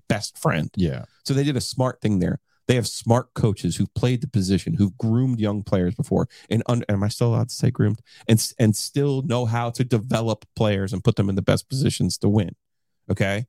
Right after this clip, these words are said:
Speaker 2: Mm-hmm.
Speaker 1: I love all of those things that they've done. Is it going to be the easiest transition in the history? Well, of course not. There's gonna be bumps along the way. He's gonna throw interceptions in, in not only in practice and preseason games, but in real games. Even Peyton Manning threw a, a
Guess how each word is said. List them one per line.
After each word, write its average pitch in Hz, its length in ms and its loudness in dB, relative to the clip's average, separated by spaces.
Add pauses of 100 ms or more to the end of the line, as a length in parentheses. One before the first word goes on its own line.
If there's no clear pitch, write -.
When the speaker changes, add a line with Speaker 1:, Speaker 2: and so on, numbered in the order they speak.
Speaker 2:
Mm-hmm. 95 240 0
Speaker 1:
I 113 40 0
love 120 300 0
all 131 280 0
of 127 80 -4
those 117 220 0
things 107 240 -2
that - 120 -2
they've 95 240 -2
done. 95 300 -2 (560)
Is 131 160 2
it 139 100 -8
going 120 340 0
to 104 100 -2
be 104 240 2
the 92 180 -2
easiest 101 580 0
transition 101 480 0
in 95 120 2
the 104 80 2
history? 113 280 0
Well, 294 120 0
of - 180 -12
course 466 320 2
not. - 140 -4
There's - 160 2
gonna 349 120 -2
be 370 120 2
bumps - 320 -4
along 92 260 2
the - 60 0
way. - 160 2 (440)
He's - 120 4
gonna 311 200 -4
throw 208 220 0
interceptions 98 640 -2
in, 90 280 0
in 104 120 2
not 107 160 2
only 104 260 0
in 92 80 0
practice - 460 -2
and 101 120 -8
preseason 101 460 2
games, 98 320 0 (320)
but 143 140 0
in 160 100 -2
real 185 220 0
games. - 420 -12 (420)
Even 165 380 0
Peyton 147 300 0
Manning 160 320 2
threw 98 240 0
a, - 340 -6
a 87 220 2